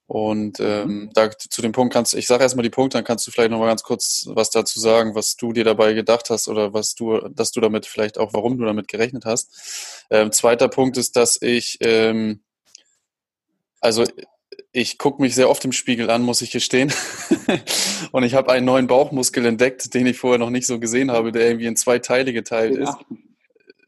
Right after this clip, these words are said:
Speaker 1: Ja, den, der kommt auch unten mit diesen Adern so, ne? Aber, äh, in der, oben in der zweiten Reihe ist einer, der war vorher nicht so ausgeprägt. Also, äh, der ist irgendwie in zwei Bereiche sozusagen geteilt. Das habe ich vorher nicht gehabt oder nicht gesehen. Das heißt, da muss noch mal irgendwie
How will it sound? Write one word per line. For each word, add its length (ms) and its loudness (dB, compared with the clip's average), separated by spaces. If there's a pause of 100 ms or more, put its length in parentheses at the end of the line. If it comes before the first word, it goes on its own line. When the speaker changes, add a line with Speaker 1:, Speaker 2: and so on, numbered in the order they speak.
(520)
Speaker 1:
Ja, 220 4
den, 480 2
der 140 4
kommt 220 -4
auch 220 4
unten 240 -2
mit 120 -4
diesen 200 -6
Adern 400 2
so, 240 -2
ne? 260 -4
Aber, 480 2
äh, 100 -2 (160)
in 80 -4
der, 140 0
oben 220 0
in 60 -2
der 100 0
zweiten 340 0
Reihe 240 2
ist 160 -4
einer, 260 0
der 200 0
war 120 2
vorher 340 -4
nicht 200 -2
so 160 -2
ausgeprägt. 640 -2
Also, 240 -4 (460)
äh, 180 2
der 140 4
ist 120 -2
irgendwie 240 -2
in 100 -2
zwei 540 2
Bereiche 340 2
sozusagen 360 -2
geteilt. 280 -2
Das 120 -10
habe 120 -6
ich 80 -10
vorher 380 2
nicht 260 -4
gehabt 320 2
oder 140 0
nicht 180 -12
gesehen. 260 -4
Das 140 -4
heißt, 200 -2
da 80 2
muss 280 -2
noch 140 -6
mal 160 -2
irgendwie 480 -2